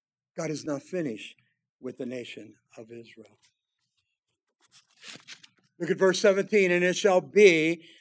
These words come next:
that whichever of the families of the earth do not come to Jerusalem," this is during the one thousand year reign,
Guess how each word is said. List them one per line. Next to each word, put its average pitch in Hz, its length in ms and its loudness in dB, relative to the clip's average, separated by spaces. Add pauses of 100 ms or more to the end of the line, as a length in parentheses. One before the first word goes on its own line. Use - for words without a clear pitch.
(160)
that 175 300 0
whichever 214 680 6
of 226 80 6
the 220 100 4
families 226 540 0
of 196 120 4
the 196 140 2
earth 185 420 0
do 196 160 0
not 196 320 0 (320)
come 262 400 2
to 285 120 2
Jerusalem," 202 840 0 (360)
this 175 180 -4
is 180 120 -4
during 196 240 2
the 185 60 0
one 190 180 0
thousand 190 340 0
year 190 200 0
reign, 175 340 0